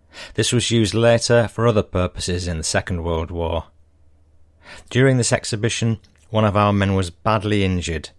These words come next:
We used these shells at later dates.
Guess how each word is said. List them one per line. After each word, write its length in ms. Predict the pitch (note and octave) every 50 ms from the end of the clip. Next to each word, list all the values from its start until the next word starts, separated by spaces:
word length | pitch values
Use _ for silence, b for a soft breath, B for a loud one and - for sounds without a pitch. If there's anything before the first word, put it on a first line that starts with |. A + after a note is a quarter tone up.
| - _ _ _ _ _ _ - _ - - B B B B B
We 120 | B F#2 F#2+
used 280 | G#2+ B2 B2+ A#2 -
these 200 | - B2 A#2+ A#2
shells 400 | - - - A#2 A2+ A2+ A2+ F#2+
at 100 | G2 -
later 380 | - G#2 G#2+ G#2+ G2+ - - F#2+
dates. 680 | F2 G2 F#2 F2+ E2 D2+ - - - - - - -